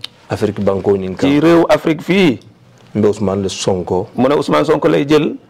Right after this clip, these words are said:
Speaker 1: Mboole kele yeŋ.
Speaker 2: Mooy moom lay jël.
Speaker 1: Exemple oti.
Speaker 2: Teg ko seen kanam muy seen. Ba mu commencé politique léegi.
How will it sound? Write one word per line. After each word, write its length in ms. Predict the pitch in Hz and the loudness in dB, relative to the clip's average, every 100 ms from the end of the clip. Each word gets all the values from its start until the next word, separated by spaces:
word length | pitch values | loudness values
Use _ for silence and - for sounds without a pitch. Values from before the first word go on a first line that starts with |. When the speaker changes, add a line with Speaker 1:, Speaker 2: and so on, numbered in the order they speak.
| - | -10
Speaker 1:
Mboole 320 | 98 98 95 | -2 -2 -2
kele 200 | - 95 | -4 -4
yeŋ. 260 | 92 87 92 - | -2 -4 -6 -4
Speaker 2:
Mooy 340 | 123 147 151 | 0 2 2
moom 240 | 156 160 151 | 2 2 4
lay 160 | 151 | 2
jël. 260 | 143 156 247 - - | 4 2 0 -6 -12
Speaker 1:
Exemple 420 | 95 92 90 98 | -4 -2 -4 -4
oti. 220 | 87 - - | -8 -8 -6
Speaker 2:
Teg 160 | - - | -2 2
ko 100 | 160 | 2
seen 200 | 160 147 | 2 2
kanam 300 | 156 151 143 | 2 2 0
muy 140 | 139 | -2
seen. 260 | 139 143 160 | 0 -2 -2
Ba 180 | 165 156 | -4 -4
mu 60 | 170 | -2
commencé 300 | 165 165 160 | -2 0 0
politique 340 | 165 156 156 | -2 -2 -2
léegi. 340 | 160 170 123 | 2 2 0